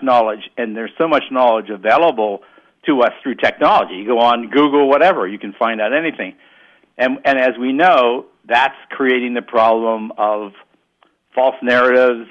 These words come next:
and rumors and conspiracy theories and literally bad information.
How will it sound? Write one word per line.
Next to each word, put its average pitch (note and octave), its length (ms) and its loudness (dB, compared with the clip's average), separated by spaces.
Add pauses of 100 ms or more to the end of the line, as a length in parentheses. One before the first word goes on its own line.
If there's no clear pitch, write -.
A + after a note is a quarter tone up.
and A2 480 -4
rumors C3 720 0
and A#2 240 -12
conspiracy A#2+ 600 -6
theories G#2+ 600 -10
and G#2 460 -14 (460)
literally A2 760 -2 (720)
bad B2+ 260 2
information. B2+ 720 -2